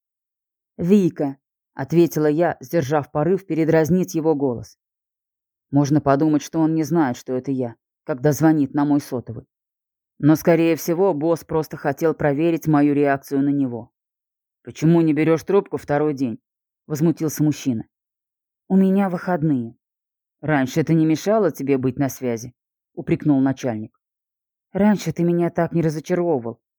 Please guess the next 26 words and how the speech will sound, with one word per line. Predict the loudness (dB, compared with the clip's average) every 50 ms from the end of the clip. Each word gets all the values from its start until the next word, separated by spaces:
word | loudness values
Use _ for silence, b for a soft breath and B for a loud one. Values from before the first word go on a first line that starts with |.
| _ _ _
мысленно | -4 -4 -4 0 0 2 2 2 2
ответила | 0 0 -2 -2 -2 0 0 0
я, | 0 2 2 2 2
но | 2 0
вслух | -2 -2 -2 -2 -2 -2 -2
произнесла | -4 -4 -2 0 0 -2 -2 -2 -2 -2 -2
другое. | 0 -2 -4 -4 -4 -4 -4 -6 -8 -14 _ _ _ _ _ _ _ _ _ _ _ _ _ _ _ _ _
"А | _ -6 -2
сейчас | 0 0 0 2 2 2 2 2 0
я | -4
хочу | -2 -2 -2 -2 0 0 0
отдохнуть, | 0 0 0 0 -2 -2 -2 -4 -4 -4 -6 -10 _ _ _ _ _
морально". | -4 -2 0 0 0 0 -2 -4 -6 -8 -10 -14 _ _ _ _ _ _ _ _ _ _ _ _ _ _ _ _ _ _ _ _ _ _ _
"Давай | _ -2 2 4 4 6 4 4 2
поужинаем | 2 2 2 2 0 0 -2 -2 -2 -2 -2 -4 -4
где-нибудь", — | -4 -4 -2 -2 -2 -4 -4 -8 -12 -12 _ _ _ _ _ _ _ _ _ _ _
предложил | _ -4 0 2 2 2 4 2 0 -2
Влад, | -2 0 0 0 0 0
видимо, | -2 -4 -4 -2 0 0 0 2
не | 2 2 2
обратив | 2 2 0 -2 -2 -4 -6 -4 -2
внимания | -2 0 0 0 -2 -2 0 0 0
на | 0 0
мое | 0 0 0 2 0 0
"хочу | -2 -4 -6 -6 -6 -6 -6 -8 -8 -6 _
отдохнуть". | -8 -8 -4 -4 -6 -6 -4 -4 -4 -4 -4 -8 _